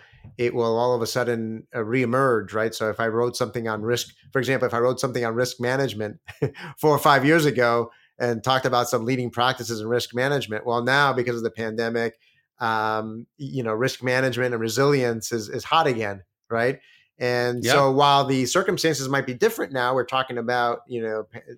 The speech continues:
Speaker 1: y-, you know, pandemic and, and all that, you know, the underlying leading practices really are still v-, uh, valid today. So some of the stuff that might have been written five, six, seven years ago still applies today, and from that perspective, and to be able to recall that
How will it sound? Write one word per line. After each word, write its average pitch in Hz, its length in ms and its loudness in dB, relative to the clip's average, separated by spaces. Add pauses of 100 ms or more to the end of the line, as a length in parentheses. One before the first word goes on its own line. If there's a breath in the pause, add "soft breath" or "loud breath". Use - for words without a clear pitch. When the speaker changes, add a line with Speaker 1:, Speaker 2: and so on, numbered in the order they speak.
Speaker 1:
y-, 127 180 -20
you 123 120 -12
know, 107 80 -8
pandemic 113 680 -4
and, 107 220 -12
and 110 120 -12
all 110 160 -4
that, 151 260 0 (420 soft breath)
you 151 120 -2
know, 147 100 4
the 131 180 0
underlying 139 680 2 (460)
leading 143 280 2
practices 143 680 0
really 175 300 0
are 123 100 0
still 147 580 2 (400)
v-, 123 160 -8
uh, 143 100 -2
valid 123 540 2
today. 123 520 2
So 117 260 -2
some 143 220 -4
of 139 80 0
the 123 80 2
stuff 131 280 -2
that 123 220 -2
might 120 160 0
have 123 80 0
been 117 140 -4
written 127 200 -6
five, 120 300 0
six, - 240 -8
seven 117 240 -4
years 165 160 -2
ago 120 320 0 (280 soft breath)
still 208 280 2
applies 139 420 0
today, 127 380 0
and 110 120 -8 (140)
from 113 160 -8
that 110 200 -4
perspective, 107 560 -4 (340)
and 113 140 -8
to 120 40 -10
be 123 100 0
able 127 100 2
to 117 60 0
recall 135 500 0
that 104 300 -2